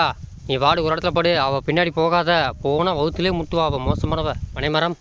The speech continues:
போய் நல்லா ரெஸ்ட் எடு, பனைமரம். ஒருத்தர் நல்லா நில்லுங்கடா. கொஞ்ச நேரம் நேத்து மாதிரி அவனும் கிணத்துக்குள்ள விழுந்துட்டாங்கடா. நல்லா கொஞ்ச நேரம் வேப்ப மரம் நல்லா நில்லுங்க. இந்த மாயக்கா குட்டி போற வரைக்கும் கொஞ்ச நேரம் மடக்கி நிப்பாட்டு வைப்போம்.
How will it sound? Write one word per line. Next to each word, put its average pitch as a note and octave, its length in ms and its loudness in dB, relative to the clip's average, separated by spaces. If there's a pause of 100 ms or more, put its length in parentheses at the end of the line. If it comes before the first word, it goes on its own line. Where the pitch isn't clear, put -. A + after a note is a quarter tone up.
(160)
போய் D3 140 0
நல்லா D3 200 2
ரெஸ்ட் C#3+ 180 -2
எடு, D#3 180 0
பனைமரம். C#3 380 0 (400)
ஒருத்தர் E3 260 2
நல்லா F3 160 0
நில்லுங்கடா. F#3 400 2 (380)
கொஞ்ச C#3+ 160 0
நேரம் E3 200 2
நேத்து E3 220 0
மாதிரி F3+ 180 4
அவனும் F3+ 160 0
கிணத்துக்குள்ள F3 340 2
விழுந்துட்டாங்கடா. F3+ 380 0 (400)
நல்லா D3 160 0
கொஞ்ச D3+ 200 0
நேரம் D3+ 500 2
வேப்ப D3+ 200 0
மரம் D3+ 180 2
நல்லா D3+ 140 0
நில்லுங்க. D3 220 0 (360)
இந்த A2 280 -4
மாயக்கா C#3 220 2
குட்டி C#3 240 -4
போற C3+ 240 -2
வரைக்கும் C3+ 280 -2
கொஞ்ச B2 60 0
நேரம் C3 160 -2
மடக்கி C3+ 220 0
நிப்பாட்டு C3 240 0
வைப்போம். B2+ 320 -2